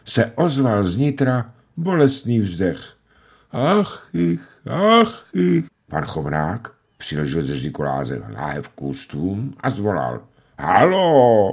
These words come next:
kdo tam?" "Tady sportovní duch Fairplay." "Těší mě, tady Rada Chomrák. Co tam děláte?" "Já zde prosím úpím." "Ale jděte.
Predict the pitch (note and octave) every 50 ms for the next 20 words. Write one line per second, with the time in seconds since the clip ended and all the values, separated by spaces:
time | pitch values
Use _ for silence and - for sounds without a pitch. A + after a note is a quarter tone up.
0 | - - A2+ F#2+ A2+ A#2 A2+ - F#3+ G#3 F#3 - - G#3 F#3+ E3 C#3 A#2+ A#2 A2
1 | G#2+ A2+ D3 D#3 D3 _ _ _ _ _ _ _ _ _ _ _ _ _ _ _
2 | _ - E3 F#3+ G3+ G#3+ A3 G3+ - - _ - F#3 G3+ G#3+ A3 F3 - G#3+ G#3
3 | G3 G3+ G3+ G#3+ G#3+ G#3 E3+ D#3+ G3+ G3 - - - _ _ _ _ - - E3
4 | F3 F#3 G3+ A3 G#3+ A3 F3+ - - E3 D#3 D3 C#3 C3+ C3 C3 B2+ C#3+ D3 C#3+
5 | D#3 _ _ _ - - A#3+ C4 C4+ C4+ C#4 C4+ A3+ D#3+ C3+ A#2+ A#2 A2+ A2 A2
6 | A#2 A#2+ B2 C3 C3+ C#3 D3+ - D#3+ D3 - - G3 G3 E3+ A#2+ G2 F2+ F2 E2+
7 | F2 E2+ - - - _ _ _ _ _ _ _ _ _ _ _ - - G2 E2
8 | - - G#2+ A2 G#2 G2 G#2 G2+ G2+ A2 C3+ D#3+ D#3 - D#3 C#3+ C#3 C3+ C3+ -
9 | _ _ _ _ _ _ _ _ _ _ _ _ _ _ - A#2+ C#3 E3+ F3+ G#3
10 | F#3+ F3+ F3 G#3+ G#3 - - G#3 G#3 G#3 - - - G#3 G#3 G#3 G3+ F3 - -
11 | - G#3+ A3 A3+ G3+ E3 - - B2 A#2 A#2+ A#2+ A#2+ A#2 A2+ A#2 A#2+ C3 - -
12 | _ _ _ _ _ _ _ _ - D2 E2+ F#2 F#2 F#2 F#2 E2+ D#2 E2 E2+ -
13 | - - A#2 B2+ B2+ B2 A#2+ A#2 A#2 A#2